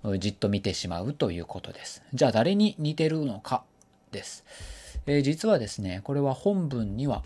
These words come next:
この教科書の本文には出てきません。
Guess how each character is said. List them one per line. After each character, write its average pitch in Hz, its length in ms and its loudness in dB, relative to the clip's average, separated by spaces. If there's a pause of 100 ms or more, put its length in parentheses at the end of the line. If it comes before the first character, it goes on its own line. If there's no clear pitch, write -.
こ 151 120 -2
の 156 420 0
教 165 160 4
科 165 120 2
書 143 120 0
の 110 180 2
本 139 320 -2
文 110 180 -2
に 139 120 -4
は 117 100 -4
出 113 140 0
て 101 160 -4
き - 180 -12
ま 98 180 -6
せ 113 200 -4
ん。 95 120 -6